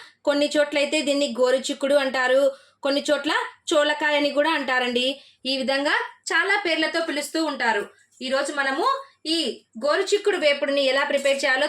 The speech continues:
తెలుసుకుందామండి. మనము రెగ్యులర్గా గోరుచిక్కుడు వేపుడుని చేస్తూ ఉంటాం కదా, తెల్లవాయలు వేసి కాస్త కొబ్బెర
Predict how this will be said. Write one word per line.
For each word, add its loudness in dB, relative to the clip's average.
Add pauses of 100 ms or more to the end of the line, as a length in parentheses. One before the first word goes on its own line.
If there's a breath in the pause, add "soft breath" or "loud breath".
(120)
తెలుసుకుందామండి. 0 (480 loud breath)
మనము 2 (400)
రెగ్యులర్గా 0 (140)
గోరుచిక్కుడు -2
వేపుడుని -4
చేస్తూ 0 (100)
ఉంటాం 0 (100)
కదా, 0 (520 loud breath)
తెల్లవాయలు 2
వేసి 0 (100)
కాస్త 2 (520)
కొబ్బెర 2